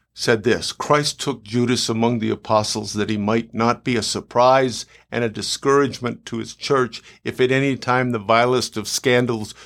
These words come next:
should break out in the best societies." In other words, if there's scandal in the church, we're grieved, we deal with it, but we shouldn't be surprised. So what do we have here? We have this incredibly diverse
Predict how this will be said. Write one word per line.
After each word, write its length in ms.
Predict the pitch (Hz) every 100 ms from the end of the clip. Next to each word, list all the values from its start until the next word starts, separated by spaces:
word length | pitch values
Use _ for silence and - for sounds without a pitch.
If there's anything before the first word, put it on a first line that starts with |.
| _
should 340 | - 123 101
break 400 | 123 127 131 131
out 320 | 127 123 113 - _ _ 127
in 140 | 110
the 80 | 107
best 500 | 120 107 - - -
societies." 800 | 120 110 113 110 107 107 107 110
In 140 | 131
other 200 | 147 160
words, 460 | 147 143 139 - - _ - - _
if 200 | 143 151
there's 240 | - 143 -
scandal 560 | - 160 175 180 190
in 120 | 180 175
the 100 | 165
church, 480 | - 139 127 - - - -
we're 180 | 123
grieved, 760 | 107 95 143 170 170 160 139 -
we 120 | 113
deal 280 | 98 135 151
with 180 | 123 123
it, 160 | 101 -
but 180 | -
we 120 | 120 113
shouldn't 440 | - 131 113 107
be 140 | 101
surprised. 800 | 95 - - - - - - - _ _ - - - - - - - _
So 220 | - 175
what 140 | 185 247
do 60 |
we 140 | 202 151
have 340 | 131 131 104
here? 160 | 104 107
We 180 | 160
have 200 | 160 185
this 180 | 175 175
incredibly 1080 | 135 117 - - - 180 208 226 180 135 123
diverse 920 | 113 123 104 120 175 175 - -